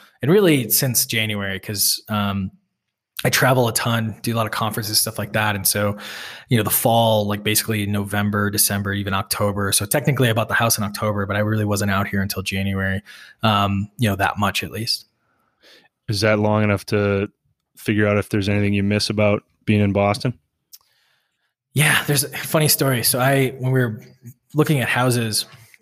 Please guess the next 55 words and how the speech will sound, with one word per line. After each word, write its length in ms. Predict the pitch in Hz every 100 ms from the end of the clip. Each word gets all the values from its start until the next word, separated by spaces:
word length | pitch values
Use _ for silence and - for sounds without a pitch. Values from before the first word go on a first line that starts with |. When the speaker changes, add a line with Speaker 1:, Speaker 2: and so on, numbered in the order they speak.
| -
Speaker 1:
um, 320 | 120 113 107
I 100 | 107
asked 180 | 123 120
the 100 | 117
realtor, 300 | 113 120 110
I 40 |
was 100 | 107
like, 100 | 107 -
"Oh, 80 | 170
I, 120 | 165
like, 280 | 143 160 135 -
where, 200 | 160 185
where's, 220 | 190 214 202
like, 140 | 196
a 40 |
little 280 | 156 160 156
area, 720 | 123 143 139 135 135 131 131 131 - - -
like, 120 | 127 123
a 60 |
little, 360 | 131 135 131 127
like, 240 | 123 117
area 440 | - 120 120 117 113
where 120 | 117
there's, 200 | 117 113
like, 160 | 110
a 20 | 113
bunch 160 | 123
of 80 | -
coffee 300 | - 120 113
shops 680 | 107 - 107 107 104 - 104
and, 100 | 104
like, 200 | 104 -
bakeries 480 | 101 - 107 104
or 40 | -
stuff 160 | - -
like 160 | 98
that, 200 | 107 107
right? 240 | 80 110 113 - - -
Like, 240 | - 110 -
kinda 140 | 127
like 120 | 107
Charles 340 | - 107 107 98
Street 440 | - 107 104 101
or, 160 | 98 98
like, 420 | 98 98 98 -
you 120 | 110
know, 340 | 101 98 95 -
over 260 | 107 101
in 300 | 101 98 98
Bay 160 | 92 104
Village 460 | 101 98 101 101 107
or 20 |
something 240 | - 101
like 160 | 104 101
that." 300 | - 101